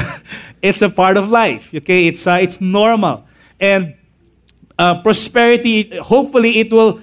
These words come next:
you know, reading through the book of Job will liberate us from this wrong mindset, the prosperity gospel or prosperity theology. Nothing wrong with prosperity, by the way. God wants you to prosper.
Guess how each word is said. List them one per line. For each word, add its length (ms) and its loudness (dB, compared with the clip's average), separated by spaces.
you 100 -2
know, 120 4
reading 400 2
through 140 2
the 80 4
book 200 2
of 180 0
Job 520 2
will 140 4
liberate 560 4
us 120 -2
from 140 0
this 200 -2
wrong 260 2
mindset, 720 0
the 100 -6
prosperity 680 0
gospel 540 -2
or 160 -2
prosperity 640 -4
theology. 720 -2
Nothing 420 2
wrong 200 4
with 200 0
prosperity, 640 0
by 180 2
the 100 0
way. 320 -2
God 280 2
wants 380 2
you 120 2
to 100 -4
prosper. 680 0